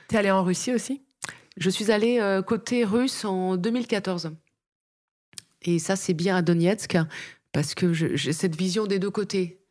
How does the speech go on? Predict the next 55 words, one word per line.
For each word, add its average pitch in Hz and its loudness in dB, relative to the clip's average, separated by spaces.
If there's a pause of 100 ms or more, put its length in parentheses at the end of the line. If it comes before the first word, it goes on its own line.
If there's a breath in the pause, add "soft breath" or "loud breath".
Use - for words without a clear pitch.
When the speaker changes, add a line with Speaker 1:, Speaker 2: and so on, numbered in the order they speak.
(400)
Speaker 2:
Donc 147 -14
on 156 -6
se 175 -2
doit 202 4
de 156 0
raconter 147 2
Speaker 1:
Ouais. 233 4
Speaker 2:
les 196 0
deux 139 -2
côtés 147 -2
de 160 0
toute 147 -6
façon. 143 0
On 226 2
a 151 4
un 139 2
correspondant 151 -2
permanent 151 0
à - -2
Moscou 160 -2
qui, - -8
qui - -8
va 151 -4
dans, - -10 (880 soft breath)
faire 151 4
des 143 4
reportages 160 2
du 147 -2
côté 147 0
des 139 2
pro-russes. 170 2 (640 loud breath)
Et 165 2
pour 180 4
avoir 170 4
été, 226 2
j'ai, 170 2
j'ai 180 0
une 175 2
vision 190 2
aussi 190 2
de 185 2
l'autre 190 2
côté. 202 2
Je 165 -2
ne 156 0
suis - -6
pas, 196 2
euh, 135 -4 (1300 soft breath)
je 160 -2
n'ai 180 4
pas 175 0
à, 165 -4
à 151 0
être, 185 -4
euh, 143 -4